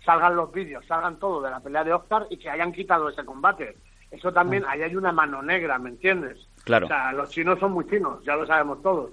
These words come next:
Speaker 3: Sí.
Speaker 1: No tiene nadie, no estoy acusando a nadie ni nada de eso, y mucho menos a mis amigos matchmakers que nos ayudan a llevar peleadores ahí, porque constantemente estamos llevando peleadores a China, a otros eventos también.
Speaker 3: Ujú.
Speaker 1: Eh, pero, hombre, es que es muy extraño, es que esto ya te hace, te, te, te hace mosquearte bastante.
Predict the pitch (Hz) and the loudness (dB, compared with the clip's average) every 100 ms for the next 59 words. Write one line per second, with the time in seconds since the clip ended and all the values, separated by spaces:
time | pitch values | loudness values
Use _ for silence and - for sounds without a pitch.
0 | - - 127 147 160 160 170 165 165 160 | -12 -4 -4 -2 -2 -2 0 4 4 4
1 | 156 147 151 175 160 170 165 156 175 196 | 2 0 0 0 0 2 2 4 4 4
2 | 180 170 156 160 214 226 277 359 - - | 2 2 6 6 6 4 2 2 -2 -20
3 | _ - 143 143 165 165 160 156 147 143 | _ -8 -6 0 2 6 4 2 0 -2
4 | 147 156 139 147 - 165 165 151 - 147 | 0 0 0 -2 -2 -6 -4 -4 -4 -2
5 | 143 135 135 147 143 139 143 139 135 131 | -2 -2 -2 0 0 0 4 4 2 -2
6 | 143 135 139 135 135 147 247 254 - - | -2 0 0 -2 -4 -2 -2 -4 -14 -8
7 | 156 131 135 139 - 170 165 165 196 208 | -6 -2 -2 -4 2 2 4 2 2 0
8 | - 165 151 139 147 139 135 135 127 123 | 0 0 2 2 4 4 0 -2 -2 -2
9 | 120 123 - 135 120 110 - - 123 139 | -6 -10 -10 -8 -8 -8 -12 -2 2 2
10 | 135 139 143 139 139 127 123 135 120 113 | 0 -4 -2 0 0 -2 -6 -4 -2 -4
11 | 110 107 - - 92 92 139 135 131 127 | -8 -12 -16 -12 -8 0 6 8 8 4
12 | 123 139 131 147 165 120 - 170 135 160 | 2 2 4 6 4 2 0 -2 0 2
13 | 151 - 156 175 - 139 123 151 151 165 | 0 2 4 4 0 -8 -2 0 2 2
14 | 175 185 - 147 131 139 131 143 139 165 | 2 0 -2 -6 -4 -6 -2 -2 0 0
15 | 160 160 151 151 147 - 147 151 151 135 | 2 2 2 2 2 2 2 2 2 0
16 | - 185 175 131 | 2 2 2 -4